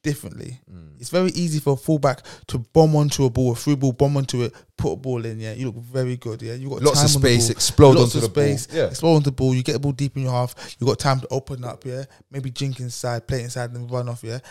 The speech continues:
Speaker 1: As a winger, getting the ball high up the pitch, it's very, very different.
Speaker 2: Under pressure, you're saying?
Speaker 1: Under pressure. So although Cancelo's output may be a lot higher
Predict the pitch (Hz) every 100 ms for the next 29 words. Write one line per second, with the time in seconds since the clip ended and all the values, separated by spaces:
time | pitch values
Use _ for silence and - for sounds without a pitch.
0 | - - 131 143 139 151 120 113 127 135
1 | 127 123 - 135 131 92 - 127 123 131
2 | 123 120 139 131 131 120 117 - 110 104
3 | - 117 - 80 - 73 139 151 139 -
4 | 127 - - - _ - 170 160 147 147
5 | 139 196 190 190 240 - _ _ _ -
6 | 139 135 131 117 - 135 - - - 131
7 | 131 120 123 127 - 120 117 113 156